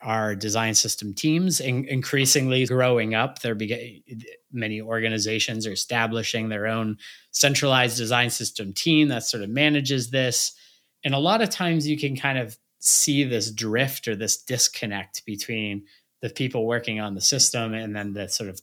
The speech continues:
product teams who are, like, trying to move fast and ship things and all of this stuff. And there's this kind of, like, weird dichotomy. Sometimes, you know, whatever,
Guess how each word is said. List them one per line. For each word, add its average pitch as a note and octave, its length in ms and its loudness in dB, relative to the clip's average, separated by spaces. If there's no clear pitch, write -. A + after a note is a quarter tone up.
product G#2+ 440 -4
teams G2+ 400 -4
who G#2+ 100 -2
are, G2+ 100 -2
like, G2 200 -6
trying G2+ 180 -2
to A2 60 0
move B2 240 4
fast A2 500 0
and G2+ 120 -2
ship - 280 2
things G#2 520 0
and G#2+ 80 -2
all G#2 160 0
of G2 80 -2
this F#2+ 180 0
stuff. A2 360 0
And A2 100 -2
there's A2 340 0
this B2+ 140 4
kind B2 280 0
of, G#2 160 -4
like, G2+ 400 -4
weird C3 800 2
dichotomy. A2 1000 2
Sometimes, G#2+ 1000 2
you A#2 160 -6
know, G2 220 -4
whatever, G2+ 520 -4